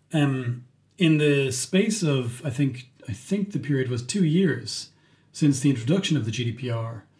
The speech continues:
um, the Irish Data Protection Commission was the lead authority in one hundred and sixty-four of these cross-border cases. So a hundred and sixty-four issues that were important for all of Europe, not just one country.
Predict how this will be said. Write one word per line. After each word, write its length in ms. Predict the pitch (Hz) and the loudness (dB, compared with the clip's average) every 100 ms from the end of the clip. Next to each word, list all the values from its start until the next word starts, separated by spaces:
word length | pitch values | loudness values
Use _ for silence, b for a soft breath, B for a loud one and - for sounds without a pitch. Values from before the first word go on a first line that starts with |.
| b b b b b b 151 | b b b b b b 0
um, 440 | 131 123 120 - - _ - | 2 2 -2 -6 -16 _ -2
the 200 | 147 151 | 4 4
Irish 220 | 214 165 | 4 4
Data 220 | 170 143 | 2 2
Protection 480 | 143 - 185 - 143 | 0 0 0 2 0
Commission 580 | 143 131 117 131 120 120 _ _ _ - | 2 0 0 -2 -4 -6 _ _ _ -2
was 180 | 143 123 | 0 2
the 80 | |
lead 200 | 139 151 | 4 4
authority 520 | 139 - 139 131 123 120 | 2 2 2 2 2 0
in 120 | 123 | 0
one 200 | 147 151 | 2 2
hundred 380 | 151 170 160 - - | 4 2 0 -4 -8
and 140 | 135 | -6
sixty-four 1000 | - 180 - 151 - - 226 170 139 120 - b b b b b | -4 -4 -2 -2 -2 -4 0 2 0 -2 -8 b b b b b
of 140 | 170 | 0
these 180 | 160 156 | 4 2
cross-border 640 | - - 165 - 160 147 131 | 2 2 2 2 2 2 2
cases. 580 | 131 113 - - - - _ B B B | -2 -4 -6 -14 -16 -18 _ B B B
So 220 | B 165 143 | B 4 6
a 20 | |
hundred 220 | 208 247 | 6 6
and 100 | 196 | 6
sixty-four 560 | 226 - 196 - 156 151 | 4 2 0 2 2 4
issues 500 | 156 151 135 120 - | 2 -2 -4 -10 -8
that 220 | 156 160 | -6 -2
were 140 | 165 | 2
important 720 | 160 156 - 214 202 160 - - b b b | 4 2 2 0 4 2 0 -10 b b b
for 200 | 190 220 | -2 2
all 180 | 202 | 4
of 120 | 185 127 | 4 2
Europe, 400 | 131 117 - 156 | 0 -2 -4 0
not 220 | 147 139 | 2 2
just 260 | 156 110 | 0 0
one 300 | 147 127 113 - | -2 -2 -4 -6
country. 300 | 127 117 | -6 -6